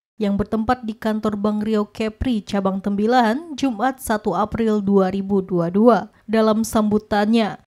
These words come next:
pimpinan Bank Riau Kepri Cabang Tembilahan ini mengatakan bahwa sebentar lagi Bank Riau Kepri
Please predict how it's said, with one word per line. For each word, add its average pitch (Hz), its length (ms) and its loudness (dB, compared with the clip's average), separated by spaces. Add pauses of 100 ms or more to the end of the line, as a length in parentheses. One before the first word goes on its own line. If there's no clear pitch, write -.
(120)
pimpinan 226 480 2
Bank 214 200 2
Riau 220 200 2
Kepri 220 600 0
Cabang 220 360 0
Tembilahan 214 640 2
ini 254 320 0
mengatakan 196 840 0 (280)
bahwa 226 320 4
sebentar 220 440 0
lagi 226 560 -2
Bank 240 280 2
Riau 254 240 2
Kepri 240 600 -2